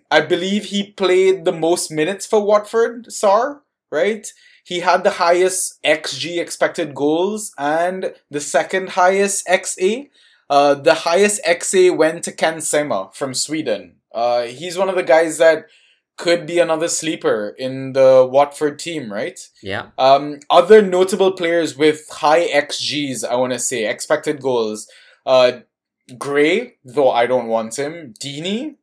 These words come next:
Speaker 1: is he gonna get minutes? Right?
Speaker 2: Probably not enough.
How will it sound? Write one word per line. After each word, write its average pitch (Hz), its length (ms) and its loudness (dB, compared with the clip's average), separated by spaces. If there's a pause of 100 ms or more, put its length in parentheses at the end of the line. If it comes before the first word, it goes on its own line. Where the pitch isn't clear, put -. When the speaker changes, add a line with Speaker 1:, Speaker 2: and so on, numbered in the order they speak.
(120)
Speaker 1:
is - 160 -12
he 147 60 -10
gonna 175 240 -4
get 196 260 -6
minutes? 208 640 -8 (320)
Right? 180 420 -6 (260)
Speaker 2:
Probably 120 220 -8
not 95 160 -6
enough. 82 340 -14